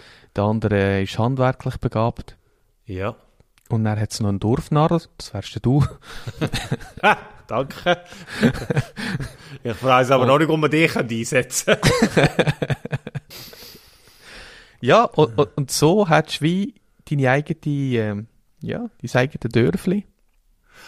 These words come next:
Speaker 2: Du willst das gerade so machen, so wirklich so, äh, ein richtiges Dorf, wo nur zu dieser, so wie,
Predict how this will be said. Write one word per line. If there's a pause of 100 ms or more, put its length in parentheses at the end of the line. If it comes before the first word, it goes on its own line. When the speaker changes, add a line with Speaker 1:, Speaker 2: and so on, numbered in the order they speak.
(120)
Speaker 2:
Du
willst
das
gerade
so
machen,
so
wirklich
so,
äh,
ein
richtiges
Dorf,
wo
nur
zu
dieser,
so
wie,